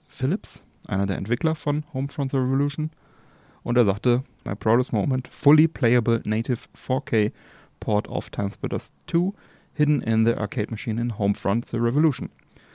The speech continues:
Also in etwa ein nativer vier K Port von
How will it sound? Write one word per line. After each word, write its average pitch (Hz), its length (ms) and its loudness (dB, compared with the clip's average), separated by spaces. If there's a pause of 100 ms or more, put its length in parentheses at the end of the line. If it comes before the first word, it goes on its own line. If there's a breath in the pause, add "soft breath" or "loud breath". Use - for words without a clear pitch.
(180 soft breath)
Also 107 240 0
in 101 60 0
etwa 107 420 0 (880 soft breath)
ein 107 140 0
nativer 120 400 2
vier 113 200 -2
K 123 200 -2
Port 120 240 -2
von 107 300 -4